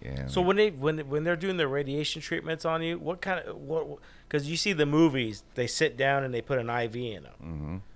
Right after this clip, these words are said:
Speaker 2: Is that the radiation in the bag?
Speaker 1: So
Speaker 2: Or is there s-, are they just rehydrating you? I mean
Speaker 1: Uh, so when you f-, when you go in and, and you start your process of, uh, chemo and radiation, so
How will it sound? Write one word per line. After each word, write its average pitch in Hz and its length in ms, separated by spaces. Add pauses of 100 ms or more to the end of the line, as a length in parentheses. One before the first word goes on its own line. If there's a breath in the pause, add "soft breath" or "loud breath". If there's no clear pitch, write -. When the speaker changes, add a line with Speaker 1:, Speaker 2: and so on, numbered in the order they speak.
(500 soft breath)
Speaker 2:
Is 123 180
that 151 240
the 143 100
radiation 139 540
in 139 140
the 117 80
bag? 156 380 (720 loud breath)
Speaker 1:
So 85 480 (640)
Speaker 2:
Or 147 220
is 131 80
there 160 100
s-, - 280
are 135 160
they 147 160
just 131 240
rehydrating 123 760
you? 98 240 (540 loud breath)
I - 40
mean 127 80
Speaker 1:
Uh, 92 240 (360 loud breath)
so 117 300
when 107 200
you 147 180
f-, - 240
when 98 220
you 139 140
go 127 260
in 95 400
and, 87 320
and 85 180
you 85 100
start 85 300
your 85 120
process - 840 (160)
of, 69 400
uh, 71 200
chemo 78 360
and 71 80
radiation, 65 600
so 76 340